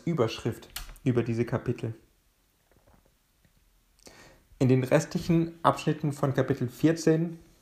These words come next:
das sind die Verse zehn bis einunddreißig, die Verse zweiunddreißig bis zweiundfünfzig und die Verse dreiundfünfzig bis zweiundsiebzig, werden versagende Jünger mit dem in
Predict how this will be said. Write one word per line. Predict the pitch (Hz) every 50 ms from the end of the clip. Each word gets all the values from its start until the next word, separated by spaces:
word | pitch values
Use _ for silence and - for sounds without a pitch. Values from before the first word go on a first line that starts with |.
| _ _ - - - -
das | - 117 110 - - - _ _ - _ _
sind | - - 135 127 127 123 - - - _ - -
die | - -
Verse | - 123 117 120 120 -
zehn | - - 143 147 147 131
bis | 117 131 - - -
einunddreißig, | - 135 151 160 156 131 131 127 127 135 131 - 147 135 - - - _ _ _ - -
die | 127
Verse | - 123 117 113 117 120 - -
zweiunddreißig | - - - 120 127 143 139 131 127 123 123 123 - 131 - -
bis | - - - - - -
zweiundfünfzig | - - 131 139 151 156 - - 160 160 160 - - - 165 165 - - - - - - - - - -
und | - 120 117
die | 117
Verse | - - 127 120 - 117
dreiundfünfzig | 107 - 120 120 123 135 143 147 135 - 147 139 135 139 - - 131 - - -
bis | 123 110 - - - - - - - -
zweiundsiebzig, | - - 127 117 120 120 117 113 143 160 165 - - - 151 - - - - _ _ _ _ _ _ - _ _ _ _ -
werden | - 117 120 120 123 127 131 135 - - -
versagende | - 131 117 113 - - - 147 151 147 147 131 120
Jünger | 113 113 131 139 147 151 156 156 156 - - - - _ _ _ _
mit | - 131 117 -
dem | 135 131 131 135 135 -
in | 139 131 131 131 127